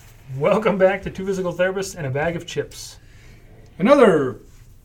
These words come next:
Speaker 2: delicious bag of Lay's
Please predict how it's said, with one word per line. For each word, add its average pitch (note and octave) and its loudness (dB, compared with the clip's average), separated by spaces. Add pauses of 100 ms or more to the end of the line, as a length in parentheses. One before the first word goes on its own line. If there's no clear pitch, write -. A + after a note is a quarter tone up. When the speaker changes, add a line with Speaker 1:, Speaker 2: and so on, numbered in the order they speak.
Speaker 2:
delicious - -2
bag F3+ -4
of C3 -2
Lay's F#3 0